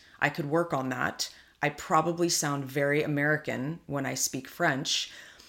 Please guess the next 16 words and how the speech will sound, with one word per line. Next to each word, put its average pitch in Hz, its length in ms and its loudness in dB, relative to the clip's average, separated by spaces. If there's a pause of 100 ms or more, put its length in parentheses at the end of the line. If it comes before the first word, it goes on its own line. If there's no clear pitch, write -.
(140)
And 180 200 2
within 233 560 4 (220)
milliseconds, 190 1120 2 (540)
people 185 300 2
pegged 170 340 0
me 151 100 2
as 143 100 0
an 135 60 0
American. 131 480 -2 (100)
Like, 196 180 0
before 294 380 2
I 320 60 4
even 247 260 4
opened 202 220 0
my 156 120 0
mouth, - 520 -2